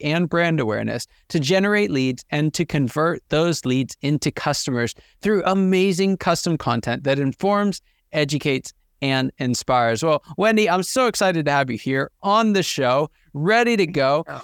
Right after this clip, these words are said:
Speaker 1: Uh, before we get into some of this really cool work you're doing in the marketing and,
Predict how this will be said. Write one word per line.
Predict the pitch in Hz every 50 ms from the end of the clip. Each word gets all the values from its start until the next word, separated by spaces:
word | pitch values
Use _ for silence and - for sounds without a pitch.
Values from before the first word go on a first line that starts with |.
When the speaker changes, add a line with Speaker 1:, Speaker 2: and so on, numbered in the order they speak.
| - - -
Speaker 1:
Uh, | 202 208 190
before | 175 185 202 170 - 277 302 330
we | 359 330
get | 285 277 226
into | 208 208 202 196 - 202 196 180 165 151
some | 156 - 208 196
of | 196 175
this | 165 143 - 180
really | 156 151 175 185 196 240 269 269 254 226
cool | - 226 208 185
work | 180 180 165 -
you're | 165 139
doing | 131 165 170 175 165 160 156
in | 147 143 139 139
the | 131
marketing | 135 165 185 208 202 - 208 175 180 180 180 175 160
and, | 139 135 127